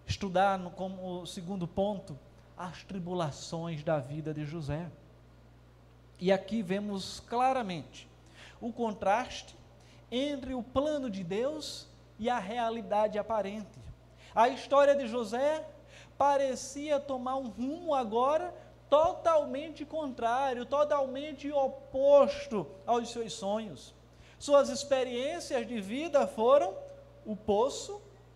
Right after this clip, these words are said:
a escravidão, a acusação de adultério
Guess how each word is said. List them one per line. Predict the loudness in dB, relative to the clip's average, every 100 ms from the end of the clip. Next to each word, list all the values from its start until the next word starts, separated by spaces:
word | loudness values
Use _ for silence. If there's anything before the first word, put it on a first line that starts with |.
| -20 -6
a | 2 2
escravidão, | 2 -2 2 2 2 -2 0 0 -2 -10 -20 -20 -20 -14 2
a | 4 4
acusação | 2 -4 -2 0 -2 -2 0 0 4
de | 2
adultério | 2 0 0 4 4 4 -4